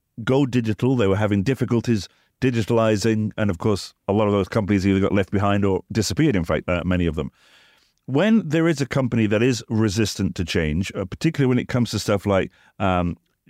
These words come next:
Gen A I or, or even moving into cloud co-, uh, cloud computing, what kind of discussions do you, do you have with them, and how do you help them along that path,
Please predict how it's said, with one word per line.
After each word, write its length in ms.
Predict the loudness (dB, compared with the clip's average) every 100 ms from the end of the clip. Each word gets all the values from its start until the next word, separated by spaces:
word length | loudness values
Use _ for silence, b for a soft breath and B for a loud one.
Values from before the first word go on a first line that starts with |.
| -6
Gen 220 | 0 2
A 200 | 2 0
I 260 | 0 0 2
or, 180 | 2 4
or 160 | 4
even 200 | 2 2
moving 260 | 2 2 2
into 200 | 0 -2
cloud 280 | 0 -2 0
co-, 120 | 0
uh, 220 | 0 -2 -2
cloud 320 | -2 0 0
computing, 480 | -2 -2 -2 0 -2 b b b -6
what 120 | -4
kind 180 | 0 -2
of 100 | 0
discussions 600 | -2 -2 -2 -2 0 -2
do 120 | 0
you, 100 | 0
do 160 | 0 0
you 140 | 2
have 280 | 0 -2 0
with 120 | 0
them, 160 | 0 -2
and 100 | -2
how 240 | -2 0
do 100 | 0
you 120 | 0
help 300 | 0 -2 -2
them 100 | 0
along 440 | 0 2 2 2 2
that 220 | 0 -2
path, 280 | -4 -4 -6